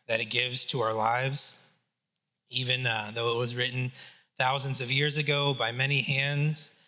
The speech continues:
your miraculous power makes it relevant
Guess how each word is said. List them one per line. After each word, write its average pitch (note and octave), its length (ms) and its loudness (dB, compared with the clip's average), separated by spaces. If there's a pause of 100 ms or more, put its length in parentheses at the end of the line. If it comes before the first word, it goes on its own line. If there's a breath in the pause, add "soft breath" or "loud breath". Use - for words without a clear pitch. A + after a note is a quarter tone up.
(380 soft breath)
your C#3+ 500 2 (680 loud breath)
miraculous B2+ 480 0
power A2 460 -2 (440 loud breath)
makes A2+ 180 -2
it B2+ 80 -10
relevant A#2+ 460 -2